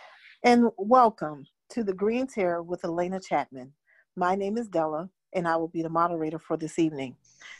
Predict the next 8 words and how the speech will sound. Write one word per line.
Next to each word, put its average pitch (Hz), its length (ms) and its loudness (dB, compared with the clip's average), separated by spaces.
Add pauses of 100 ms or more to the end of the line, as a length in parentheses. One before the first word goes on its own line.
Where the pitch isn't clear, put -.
(1000)
The - 60 -4
Green 269 340 6
Terror 202 320 6
Group 170 380 2 (760)
is 180 220 2
a 175 60 2
weekly 269 500 0
interactive 185 480 2